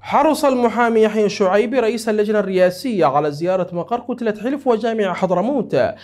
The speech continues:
ويشيد بمكانة الكتلة وأثرها في النضال الجنوبي. رئيس كتلة حلف وجامع حضرموت سالم بسميدة أعرب عن سعادته بهذه اللفتة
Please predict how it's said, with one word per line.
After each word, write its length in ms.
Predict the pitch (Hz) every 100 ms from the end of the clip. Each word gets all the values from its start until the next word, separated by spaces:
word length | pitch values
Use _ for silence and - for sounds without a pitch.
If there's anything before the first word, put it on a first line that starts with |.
| - -
ويشيد 640 | 165 220 262 240 311 320
بمكانة 500 | 302 254 214 226 214 208
الكتلة 440 | 185 - 220 285
وأثرها 440 | 285 240 247 233 214
في 100 | 214
النضال 600 | 190 180 170 165 135 113
الجنوبي. 840 | 170 208 233 143 135 123 123 120 - - 143
رئيس 300 | 208 269 330
كتلة 240 | - 294 269
حلف 320 | 262 226 196
وجامع 400 | 190 185 196 185
حضرموت 500 | - 180 175 202 247
سالم 300 | 247 226 208
بسميدة 520 | 180 180 233 254 160
أعرب 500 | 123 123 127 151 165
عن 160 | 185 196
سعادته 580 | 190 180 180 196 233 226
بهذه 420 | 226 208 214 208
اللفتة 500 | 202 247 - 127